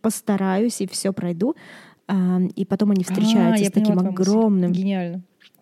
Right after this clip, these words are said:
Speaker 1: а, они встречаются с каким-то таким огромным физическим, телесным ощущением, а, и оно их раздавливает, и, м, м, они, например, просят эпидуральную анестезию, или,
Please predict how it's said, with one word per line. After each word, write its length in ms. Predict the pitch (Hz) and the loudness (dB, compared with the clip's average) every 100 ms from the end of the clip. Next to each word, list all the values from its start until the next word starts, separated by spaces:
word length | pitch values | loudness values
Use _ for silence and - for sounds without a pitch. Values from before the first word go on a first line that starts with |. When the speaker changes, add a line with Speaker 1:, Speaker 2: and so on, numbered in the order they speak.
| - | -8
Speaker 1:
а, 200 | 220 185 - | -4 -4 -4
они 380 | 202 190 208 208 | -2 2 2 2
встречаются 480 | 185 - 196 220 196 | -2 -4 -2 0 -2
с 20 | |
каким-то 320 | 202 208 202 | -2 -2 -2
таким 260 | 202 214 208 - | 0 0 -2 0
огромным 960 | 208 185 202 196 240 247 214 185 180 | -2 2 2 2 2 4 2 2 0
физическим, 720 | 185 196 202 196 - - 180 | -2 -2 0 -2 -4 -4 -4
телесным 600 | 180 - 196 190 180 165 170 | -2 -2 0 0 -2 -4 -4
ощущением, 800 | - 175 - 240 453 285 196 196 - - - - - | -4 -6 -4 -4 -2 -2 -4 -6 -16 -20 -20 -20 -12
а, 560 | 202 190 190 190 190 185 - | -4 -2 0 0 -2 -2 0
и 60 | |
оно 120 | 214 | 2
их 180 | 220 - | 2 0
раздавливает, 920 | 190 180 185 202 285 285 202 185 185 - | -2 -2 0 2 2 2 2 0 0 -4
и, 540 | 190 190 190 190 185 185 | -2 0 2 2 2 2
м, 460 | 190 180 180 - - | 2 0 0 -4 -4
м, 360 | 190 185 180 180 | -2 0 0 0
они, 140 | 185 208 | 0 0
например, 220 | 208 202 | 2 0
просят 260 | 240 262 233 | 0 -2 -2
эпидуральную 340 | 233 220 226 | 0 2 2
анестезию, 840 | 226 - 214 180 190 190 185 180 | 0 -2 -4 -2 0 0 0 0
или, 760 | 180 - 180 190 190 190 185 | -2 -4 -2 -2 0 0 -2